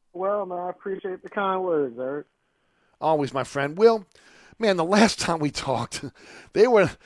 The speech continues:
Speaker 2: the Pels were in a much better situation, although, again, they were still kind of falling like a little bit of a rock here. Uh, but the one thing that just frustrated me o-, over the weekend was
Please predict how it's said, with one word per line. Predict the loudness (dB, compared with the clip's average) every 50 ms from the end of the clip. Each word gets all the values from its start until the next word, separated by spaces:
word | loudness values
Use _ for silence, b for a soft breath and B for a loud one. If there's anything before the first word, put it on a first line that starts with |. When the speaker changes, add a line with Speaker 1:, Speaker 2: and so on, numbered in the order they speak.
| B B
Speaker 2:
the | B 0
Pels | 6 8 8 8 8 6
were | 2
in | 0 0
a |
much | 2 2 0 0 2 4
better | 4 4 4
situation, | 4 0 0 -2 -2 -2 0 2 2 2 2 0 0
although, | 2 2 4 6 6 4
again, | 4 2 0 0
they | 0
were | 0 0
still | 2 2 2 2
kind | 2 0 -2 -2
of | -2 0
falling | 4 6 8 8 8 8 6
like | 4 2
a | 2 4
little | 4 4 4 4
bit | 2 2
of | 4
a | 4
rock | 4 6 6 6 6 6 2 -2
here. | -8 -6 -6 -6 -8 -12 B B B B B B B B B B B
Uh, | -2 -2 0 0 0 -2 -4 -6 _ _
but | -6 -6 -6 -4 -4
the | -4
one | -2 0 0 0
thing | 0 -2 -4 -4
that | -4 -2
just | -2 -4 -4
frustrated | -6 -8 -6 -4 -4 -4 -4 -4 -6 -4 -4 -4 -4
me | -2 -2 -4 -4 -4 -6
o-, | -6 -4 -2
over | -2 0 0 -2
the | -2
weekend | -2 -4 -4 -4 -4 -6 -6 -6 -8
was | -8 -8 -6 -6 -8 -8 -10